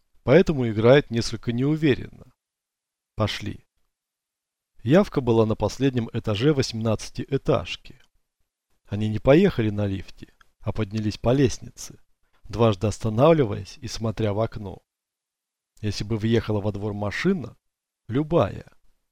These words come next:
они бы насторожились. Но никакая машина не въехала. Позвонили в дверь. Дверь была солидная, сваренная на совесть. В бывшем институте Патона. Такие раньше были не редкостью в точках,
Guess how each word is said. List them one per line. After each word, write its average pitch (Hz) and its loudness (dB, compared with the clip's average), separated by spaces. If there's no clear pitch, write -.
они 113 0
бы 104 -4
насторожились. 120 -2
Но 107 -8
никакая 107 0
машина 98 -2
не 139 -2
въехала. - -4
Позвонили 98 -4
в 123 -2
дверь. 98 -12
Дверь 107 2
была 104 0
солидная, 120 2
сваренная 123 0
на 135 -2
совесть. - -8
В 95 -12
бывшем 120 -4
институте 107 -10
Патона. 117 -2
Такие 196 2
раньше 160 4
были 147 0
не 170 -2
редкостью 175 -2
в - -20
точках, - -6